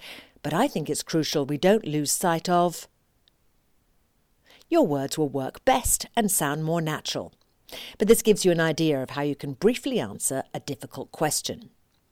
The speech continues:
Complicated or multi-part questions can present particular challenges. They can be long, rambling, and hard to follow, and pose a threat to your audience's attention.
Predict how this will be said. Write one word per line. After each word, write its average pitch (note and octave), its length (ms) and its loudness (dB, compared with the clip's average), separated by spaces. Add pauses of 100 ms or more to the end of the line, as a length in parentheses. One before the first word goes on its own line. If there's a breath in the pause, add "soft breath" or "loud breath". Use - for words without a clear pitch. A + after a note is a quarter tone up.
(720 loud breath)
Complicated G#3+ 840 2
or E3 160 2
multi-part F3+ 1000 0
questions - 580 -6
can D3 160 -8
present D3+ 440 -2
particular - 680 -6
challenges. D3+ 800 -4 (500 loud breath)
They D#3 80 -2
can D3 160 -4
be C3+ 120 -4
long, F#3+ 720 4
rambling, E3 640 2
and D3+ 320 -8
hard D3 300 -4
to D3 80 -8
follow, F3 520 -2 (380 loud breath)
and D#3+ 460 -4
pose D#3+ 240 -2
a D3 40 -4
threat - 440 -2
to E3+ 100 -2
your D3+ 160 0
audience's C#3 540 -2
attention. G3 640 -2